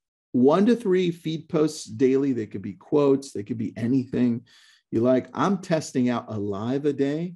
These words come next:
because, again, I'm running it through YouTube, to Facebook,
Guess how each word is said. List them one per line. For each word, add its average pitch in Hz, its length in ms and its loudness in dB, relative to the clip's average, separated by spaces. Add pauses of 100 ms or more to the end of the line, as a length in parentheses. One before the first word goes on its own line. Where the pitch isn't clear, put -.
(120)
because, 107 560 -4
again, 113 340 0
I'm 104 140 -4
running 113 320 0
it 104 160 -6
through 98 180 -8
YouTube, 131 640 0 (120)
to - 100 -10
Facebook, 127 880 0